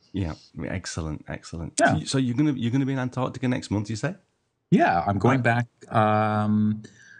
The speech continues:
Speaker 2: I'm going back on the Ocean Diamond, uh, with Quark Expeditions. I'm leading a small, small within the frame photographic tour.
Speaker 1: Okay, I,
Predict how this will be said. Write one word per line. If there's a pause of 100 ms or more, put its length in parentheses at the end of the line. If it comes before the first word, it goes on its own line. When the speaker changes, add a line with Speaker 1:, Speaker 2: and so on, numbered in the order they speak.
(160)
Speaker 2:
I'm
going
back
on
the
Ocean
Diamond,
uh,
with
Quark
Expeditions.
I'm
leading
a
small,
small
within
the
frame
photographic
tour. (320)
Speaker 1:
Okay,
I,